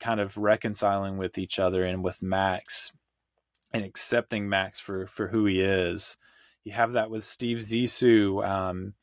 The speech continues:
as they're, they're approaching the Jaguar shark, and, uh, you know, everyone sort of puts their hand on, on Zissou's shoulder as he's experiencing this, like, uh, moment of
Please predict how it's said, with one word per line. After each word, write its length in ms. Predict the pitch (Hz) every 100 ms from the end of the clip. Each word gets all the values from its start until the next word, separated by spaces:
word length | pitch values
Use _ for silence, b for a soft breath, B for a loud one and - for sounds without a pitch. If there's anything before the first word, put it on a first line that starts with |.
| b b b -
as 220 | 107 107
they're, 320 | 113 107 101
they're 220 | 113 104
approaching 520 | 101 - 110 104 113 104
the 100 | 98
Jaguar 580 | 104 98 104 101 92
shark, 500 | 90 - 98 98 -
and, 300 | 92 87 90 - B B B B B
uh, 300 | - 95 92 92
you 160 | 101
know, 360 | 95 92 90 98 _ _ _ -
everyone 420 | 107 113 107 98
sort 240 | - 104
of 140 | 101 -
puts 220 | 110 -
their 140 | 101
hand 520 | 92 101 98 92 90 - b b b b -
on, 440 | 95 95 92 92
on 360 | - 98 92 95 - -
Zissou's 600 | 117 107 104 - 104 98 -
shoulder 580 | - 95 95 95 90
as 400 | 90 90 90 - -
he's 320 | 107 92 -
experiencing 1000 | 98 - - - 104 98 98 - 95 92
this, 420 | 92 - - -
like, 280 | 104 92 - - _ b b b b b -
uh, 280 | 95 92 95
moment 540 | 101 107 113 110 101
of 480 | 95 95 92 -